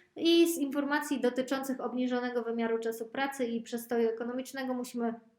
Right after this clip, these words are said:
i konkretnie zidentyfikować osoby, które będą podlegały tym, e, mechanizmom.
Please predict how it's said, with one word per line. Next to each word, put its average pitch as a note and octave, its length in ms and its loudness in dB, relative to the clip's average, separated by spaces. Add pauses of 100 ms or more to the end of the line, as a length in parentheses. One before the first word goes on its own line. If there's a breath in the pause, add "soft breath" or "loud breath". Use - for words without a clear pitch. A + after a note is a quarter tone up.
(160)
i B3 300 -4 (120)
konkretnie B3 540 0
zidentyfikować A#3 1200 -2
osoby, A3+ 320 -4
które A3+ 260 -2
będą A3+ 380 0 (320 loud breath)
podlegały A#3 640 4
tym, A#3+ 460 0 (100)
e, A3+ 800 2 (380)
mechanizmom. A#3+ 720 2